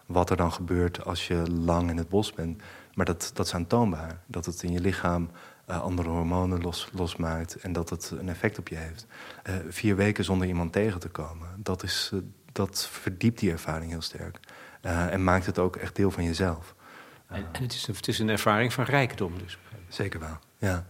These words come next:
Speaker 1: En ook van, van pure schoonheid af en toe. Dat je gewoon, dat je gewoon zit en kijkt en het is alleen maar wat het is.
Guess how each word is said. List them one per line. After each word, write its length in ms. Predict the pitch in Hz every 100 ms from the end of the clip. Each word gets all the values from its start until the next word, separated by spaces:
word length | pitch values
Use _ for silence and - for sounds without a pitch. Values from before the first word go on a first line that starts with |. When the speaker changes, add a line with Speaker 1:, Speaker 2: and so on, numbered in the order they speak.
| - - -
Speaker 1:
En 180 | - 107
ook 160 | 113 -
van, 180 | 101
van 320 | 87 - 98 90
pure 200 | 110 95
schoonheid 480 | - 110 85 76
af 100 | 78
en 100 | 80
toe. 220 | 78 80 80 - - - _
Dat 160 | 92
je 100 | -
gewoon, 440 | 90 90 90 92 90
dat 160 | 95 -
je 60 |
gewoon 180 | - 87
zit 360 | 113 113 - -
en 160 | 95 87
kijkt 460 | 98 101 101 - - -
en 100 | -
het 100 | 92
is 140 | 120 110
alleen 200 | 104 104
maar 120 | 95
wat 120 | 92
het 140 | 87 107
is. 280 | 120 -